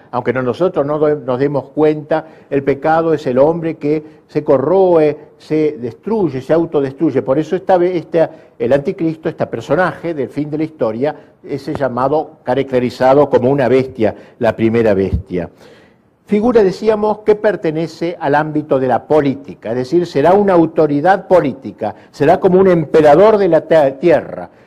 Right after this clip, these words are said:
Santo Tomás habla de una potencia secularis, un poder secular. Eso será el anticristo. Señor poderoso universal, acabamos de escuchar que se le concedió poderío sobre toda raza,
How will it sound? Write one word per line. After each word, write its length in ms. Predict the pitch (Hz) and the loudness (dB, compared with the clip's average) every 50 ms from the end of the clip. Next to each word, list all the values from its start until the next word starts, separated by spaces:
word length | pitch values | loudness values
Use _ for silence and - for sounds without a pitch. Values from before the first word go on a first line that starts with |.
| _ _ | _ _
Santo 300 | _ 139 143 131 131 131 | _ -4 -2 -2 -2 -2
Tomás 360 | - 139 135 147 151 143 - | -2 -2 -2 -2 -4 -2 0
habla 240 | 165 170 170 165 160 | 0 2 2 2 0
de 80 | 143 143 | -2 -2
una 240 | 143 147 139 135 - | -2 -2 -2 0 0
potencia 680 | 151 147 143 - - 202 220 220 214 214 - 202 190 | -2 -2 0 0 0 2 2 0 -2 -4 -2 -2 -2
secularis, 720 | 175 - 196 185 - - - 151 127 107 101 104 98 - - | 0 -2 -4 -2 2 2 4 4 4 2 0 -4 -8 -8 -8
un 160 | 139 139 123 | -8 -6 0
poder 580 | 131 131 123 139 175 214 220 - - - - _ | 2 2 4 4 4 2 2 -2 -8 -18 -20 _
secular. 640 | - - 196 196 196 185 135 107 98 87 85 - - _ _ _ _ | -6 -4 -2 -2 -2 -2 -2 -2 -2 -4 -6 -10 -16 _ _ _ _
Eso 260 | - 160 151 - 175 156 | -4 -2 0 0 -2 0
será 540 | - 143 113 120 120 127 123 - - - _ | 0 2 4 4 4 2 0 -6 -14 -18 _
el 160 | - 135 123 | -2 0 2
anticristo. 840 | 123 120 110 98 110 101 - 113 107 107 101 - - - 92 85 - - _ - - - - - - _ _ | 2 2 0 -2 -4 -4 -2 0 0 0 -2 -4 -8 -10 -8 -8 -8 -12 _ -20 -20 -20 -20 -20 -20 _ _
Señor 580 | _ - - 123 120 127 143 160 175 185 180 - | _ -2 -2 0 0 2 2 4 4 2 2 4
poderoso 800 | - 180 160 160 151 160 180 196 180 185 - - 190 185 190 | 4 4 4 6 6 6 6 6 4 2 2 2 4 4 4
universal, 960 | - 185 180 180 170 156 151 139 123 113 - - 185 170 131 113 98 90 90 - _ _ _ _ | 4 2 2 2 2 2 0 0 -2 -4 -4 0 2 2 2 2 0 -4 -10 -14 _ _ _ _
acabamos 580 | - 110 - 131 127 131 139 143 143 135 127 120 | -10 -6 -2 0 2 2 2 2 2 0 -4 -4
de 100 | 123 120 | -4 -6
escuchar 640 | 120 - 127 113 - - 143 143 151 165 165 165 | -4 -6 -6 -8 -2 2 4 6 6 6 4 2
que 120 | 165 139 117 | 0 -4 -2
se 140 | - 123 117 | 0 0 2
le 120 | 117 110 | 2 2
concedió 880 | - 127 120 117 110 - - 113 104 104 117 143 151 175 180 180 - - | 2 2 2 2 0 0 0 0 2 2 4 4 4 4 4 2 0 0
poderío 840 | 120 120 117 113 113 113 139 175 185 170 147 127 - - - - - | 2 4 6 4 4 4 4 4 6 6 6 4 2 -2 -10 -18 -20
sobre 380 | - - - 113 101 101 98 | -10 -4 -4 -2 -2 -2 -4
toda 420 | 95 - - - 196 202 175 151 127 | -6 -4 0 2 4 4 6 4 4
raza, 580 | 120 135 151 160 147 143 - - 143 131 120 | 4 4 4 2 2 0 -4 -4 -2 -2 -2